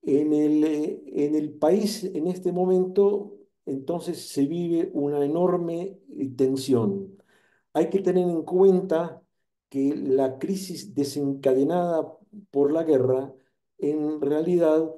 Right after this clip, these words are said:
n-, no tocó al, a la sociedad en un momento de estabilidad. El, en la semana que estalló la guerra iba a ser, si no me equivoco, la,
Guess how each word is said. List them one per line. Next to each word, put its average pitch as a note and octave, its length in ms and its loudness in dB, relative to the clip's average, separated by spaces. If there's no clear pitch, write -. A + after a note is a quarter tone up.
n-, - 320 -12
no C#3 280 0
tocó - 760 0
al, B2+ 800 0
a A2 140 -8
la A2 100 -2
sociedad D#3+ 800 0
en C#3 240 0
un D#3+ 140 -2
momento D#3 640 0
de C3 340 0
estabilidad. A#2+ 800 -2
El, A#2+ 760 -4
en B2 160 0
la B2+ 80 0
semana E3 420 2
que F#3 100 -6
estalló E3+ 380 -2
la E3+ 120 -2
guerra F3+ 400 0
iba D3+ 260 -2
a - 40 -10
ser, E3+ 280 -4
si - 180 -14
no D3+ 100 -6
me D#3 80 -6
equivoco, E3 640 -4
la, C3 580 0